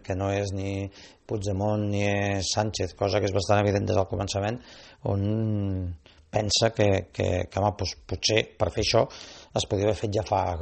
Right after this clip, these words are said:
dos mesos, no? Immediatament després del vint-i-u de desembre. Però després també un entén que quan la gent ha promès la independència unilateral, express, low cost i efectiva, i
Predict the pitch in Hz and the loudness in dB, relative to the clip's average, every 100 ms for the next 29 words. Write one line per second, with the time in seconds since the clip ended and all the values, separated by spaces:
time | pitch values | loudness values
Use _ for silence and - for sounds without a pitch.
0 | 90 - 82 87 92 73 73 - - 92 | -4 -2 -2 0 0 -2 -4 -6 -4 -2
1 | - 98 90 92 98 92 92 87 95 92 | 0 2 4 4 4 2 2 0 2 2
2 | 92 90 92 90 85 87 98 87 85 - | 2 0 0 0 0 0 0 0 -4 -10
3 | - - - - - _ - 95 92 90 | -20 -20 -20 -20 -20 _ -2 4 6 6
4 | 90 87 92 87 104 - 104 101 101 101 | 4 2 2 0 -2 -2 -2 0 2 2
5 | 101 107 107 113 - - _ - 98 90 | 2 0 0 -2 -8 -20 _ -4 0 2
6 | 87 87 - 90 87 87 98 95 98 98 | 2 -2 -2 -2 0 0 -2 -2 -2 0
7 | 98 95 - 101 92 92 98 92 104 95 | 0 -2 -2 0 2 0 0 0 0 0
8 | 98 95 92 92 90 92 107 92 - - | 2 2 4 4 6 6 6 4 -6 -20
9 | - - - - - - - - 113 104 | -20 -20 -20 -18 -10 -4 -2 4 6 6
10 | - - 110 98 98 - 113 104 - 104 | 2 -2 0 2 2 8 8 8 4 0
11 | 98 92 87 85 120 110 120 - - - | 0 0 -2 -2 2 4 2 0 -16 -16
12 | - - 107 | -12 -2 4